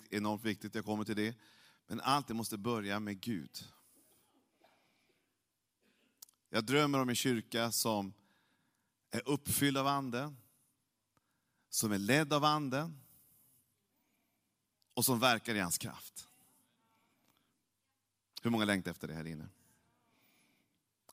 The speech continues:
Gud vill uppfylla dig med ande. Därför att det anden är, det börjar tron spira. Det anden är,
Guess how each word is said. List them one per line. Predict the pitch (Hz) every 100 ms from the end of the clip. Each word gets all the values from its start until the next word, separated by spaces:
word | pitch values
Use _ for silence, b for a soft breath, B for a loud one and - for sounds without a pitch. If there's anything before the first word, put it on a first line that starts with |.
| _
Gud | 151
vill | 127
uppfylla | - 127 - 123 110
dig | 104
med | 98 101
ande. | 95 76 - - _ _ _ b b b b b b b b b _ _ _ _
Därför | 120 147
att |
det | 139 135
anden | 175 170 135 185
är, | 139 113 101 - _ _ _
det | 120
börjar | 139 160
tron | - 156 165
spira. | - 170 143 147 135 _ _ _ _ _ _ _ _ -
Det | 131
anden | 143 175 151 160 160
är, | 151 123